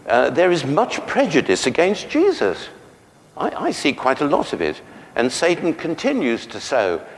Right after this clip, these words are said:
anti, uh, Christian propaganda, furnishing an unbelieving world with, ca-, uh, with all the arguments. And we can get so easily caught up, uh, in, in that trap of answering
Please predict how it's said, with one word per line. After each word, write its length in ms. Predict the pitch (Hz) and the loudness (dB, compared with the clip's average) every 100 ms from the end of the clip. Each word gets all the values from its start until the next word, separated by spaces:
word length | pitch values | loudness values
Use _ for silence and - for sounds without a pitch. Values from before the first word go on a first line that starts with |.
| - - | -10 -4
anti, 640 | 117 117 - 107 95 90 - - - | 0 0 0 0 0 -2 -12 -20 -10
uh, 100 | - | -8
Christian 520 | 90 131 123 - 110 98 | -2 -2 -2 -2 -2 0
propaganda, 840 | - 95 113 101 95 87 82 78 - - - | -4 -2 0 0 0 0 0 0 -4 -18 -18
furnishing 640 | - 196 214 202 - 160 | -8 -4 -2 -2 -2 0
an 120 | 143 143 | 0 -2
unbelieving 800 | - 208 170 165 165 175 143 127 | -2 -2 -2 0 0 0 2 2
world 480 | 123 101 80 80 80 - - - - | 2 2 2 0 -2 -10 -18 -20 -16
with, 520 | - 101 113 101 104 - - - - - - - - - | -2 2 4 2 -2 -12 -16 -20 -20 -20 -20 -18 -18 -8
ca-, 540 | - 151 101 95 98 95 | -2 2 2 2 2 2
uh, 40 | 95 | 0
with 220 | 95 - - - | 0 0 -12 -2
all 220 | 175 - | 2 4
the 140 | 208 160 | 2 2
arguments. 800 | 139 113 95 78 73 69 - - - - - | 2 2 2 0 -2 -6 -10 -12 -16 -18 -4
And 200 | 127 131 | 0 4
we 140 | 185 262 | 4 2
can 160 | 208 | 2
get 200 | 165 147 | 2 0
so 200 | - 156 | 0 2
easily 340 | 156 147 139 131 | 2 2 0 -2
caught 400 | - 151 127 - | 0 0 2 2
up, 480 | 101 - - - - - - - | 2 0 -10 -16 -20 -20 -20 -6
uh, 280 | 98 98 95 | 0 2 2
in, 180 | - 113 | 0 0
in 220 | - 117 | 0 0
that 260 | 120 120 - | 0 -2 -4
trap 580 | - 151 90 - - - | -2 0 0 -4 -12 -6
of 180 | 104 - | -6 -2
answering 640 | 123 117 98 - 98 92 | 0 0 -2 0 2 0